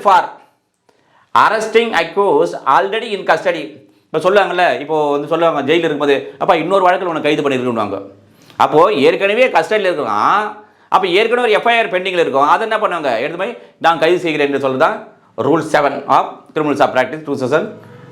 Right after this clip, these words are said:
nineteen. இப்ப Rule thirty-one-ல பாத்தீங்கன்னா, அரெஸ்ட் வாரண்ட், கைது செய்வதற்கான அந்த பிடி கட்டளை பற்றி சொல்லப்பட்டிருக்கும். சரி, அடுத்து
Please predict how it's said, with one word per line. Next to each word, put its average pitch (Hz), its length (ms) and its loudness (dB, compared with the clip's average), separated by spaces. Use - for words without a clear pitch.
nineteen. 143 340 2
இப்ப - 180 0
Rule 262 180 4
thirty-one-ல 214 440 2
பாத்தீங்கன்னா, 151 320 -2
அரெஸ்ட் 269 400 2
வாரண்ட், 190 400 0
கைது 180 340 2
செய்வதற்கான 160 600 2
அந்த 175 140 -2
பிடி 175 240 0
கட்டளை 165 260 2
பற்றி 156 220 -4
சொல்லப்பட்டிருக்கும். 127 560 0
சரி, 98 240 0
அடுத்து 165 220 2